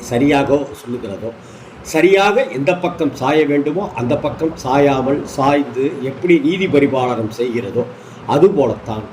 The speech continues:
சனி பகவானும் ஒரு தராசை போன்றவர், நீதி பரிபாலனம்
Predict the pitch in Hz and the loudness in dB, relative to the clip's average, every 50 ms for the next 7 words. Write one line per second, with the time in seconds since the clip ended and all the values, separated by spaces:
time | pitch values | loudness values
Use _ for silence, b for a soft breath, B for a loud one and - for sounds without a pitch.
0 | - - - - - - - 220 214 160 127 110 113 110 107 104 101 104 104 107 | -18 -18 -14 -4 0 2 2 2 0 -2 -6 -6 -6 -6 -6 -6 -6 -8 -10 -10
1 | - - 113 120 131 135 135 135 139 - 92 - 110 113 131 151 160 - - 135 | -12 -8 -6 -2 -2 -2 -2 -2 -6 -10 -10 -8 -4 0 0 0 0 0 -4 -8
2 | 113 110 - - 107 107 107 101 90 92 95 - - B B B B B B - | -8 -8 -12 -14 -14 -12 -12 -12 -12 -12 -12 -14 -16 B B B B B B -16
3 | - 127 160 208 240 - 220 254 233 - 135 120 131 120 123 123 120 113 101 110 | 0 4 4 4 4 2 0 0 0 0 -2 -2 0 0 2 2 2 0 0 -2
4 | 107 | -2